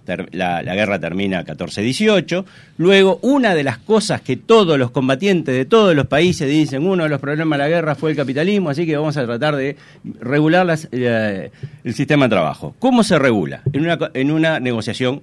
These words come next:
la famosa negociación, y bienvenida sea, tripartita. ¿Cuáles son las tres partes? Empleados, empleadores y Estado. ¿Qué pasa con los sindicatos públicos?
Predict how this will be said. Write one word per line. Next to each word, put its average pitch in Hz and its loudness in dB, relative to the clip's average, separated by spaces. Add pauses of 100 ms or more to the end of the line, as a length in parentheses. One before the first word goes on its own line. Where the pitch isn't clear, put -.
(160)
la - -10
famosa 151 -2
negociación, 123 -4
y 71 -12
bienvenida 107 -4 (180)
sea, 160 -2 (160)
tripartita. 139 -2 (880)
¿Cuáles 98 0
son 101 0
las 117 0
tres 185 0
partes? 226 0 (380)
Empleados, 160 0 (800)
empleadores 120 -2 (240)
y 113 -2
Estado. 107 -6 (760)
¿Qué 311 2
pasa 254 0
con 175 0
los 156 0
sindicatos 143 2
públicos? 90 -4